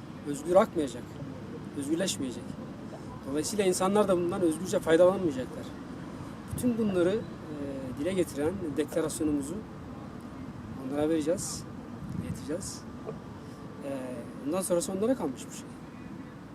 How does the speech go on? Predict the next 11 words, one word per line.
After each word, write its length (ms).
Yani 320
ne 100
kadar 360
ciddiye 320
alacaklar, 480
ne 80
kadar 300
adım 360
atacaklar, 520
bunu, 160
e, 640